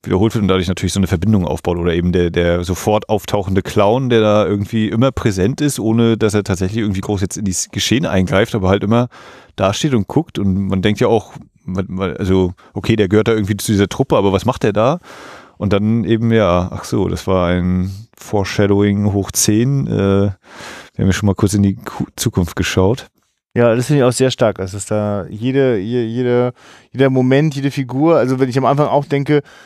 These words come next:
Speaker 2: ist der jetzt wirklich nur für den Gag am Anfang mal da, dass da so ein trauriger Clown da irgendwie
Speaker 1: Mhm.
Speaker 2: vorbeischleicht, so? Und was für eine Dimension das bekommt, wenn sich das erste Mal Emil Jannings, äh,
Speaker 1: Mhm,
Speaker 2: den
Speaker 1: wenn das
Speaker 2: Strich ins
Speaker 1: Kalenderblatt
Speaker 2: Auge zieht.
Speaker 1: weggeht.
Speaker 2: Ja.
Speaker 1: Also auch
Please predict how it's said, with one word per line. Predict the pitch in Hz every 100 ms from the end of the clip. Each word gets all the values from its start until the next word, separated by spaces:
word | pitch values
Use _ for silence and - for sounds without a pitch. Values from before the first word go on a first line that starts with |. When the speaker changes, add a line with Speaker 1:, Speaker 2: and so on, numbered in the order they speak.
| - -
Speaker 2:
ist | -
der | 120
jetzt | 113
wirklich | 131 131
nur | 131 147
für | 147
den | 127 120 104
Gag | 131 180 -
am | 127 131
Anfang | 127 147 151 139
mal | 127 120
da, | 117 123 175
dass | 151 -
da | 135
so | 127
ein | 123
trauriger | - 127 151 151 135 127
Clown | - 110 147 175
da | 170 165
irgendwie | 165 165
Speaker 1:
Mhm. | 160
Speaker 2:
vorbeischleicht, | 156 123 135 185 - 151 160 208 - -
so? | 190 226 - - - - - -
Und | 123 107 _ _
was | 120 110
für | -
eine | 127 123 120
Dimension | 117 120 120 110 131 127
das | 135 196
bekommt, | 139 131 151 175 160
wenn | 127
sich | 123 -
das | 120
erste | 120 143 135
Mal | 127 117 120 113
Emil | 107 117
Jannings, | 110 110 151 143 127 -
äh, | 110
Speaker 1:
Mhm, | 104 101
Speaker 2:
den |
Speaker 1:
wenn | 107
das | 90
Speaker 2:
Strich | 127
ins | 110
Speaker 1:
Kalenderblatt | 98 101 107 117 104 110
Speaker 2:
Auge |
zieht. | - 117 107
Speaker 1:
weggeht. | 110 - 113 113
Speaker 2:
Ja. | 113
Speaker 1:
Also | 98
auch | -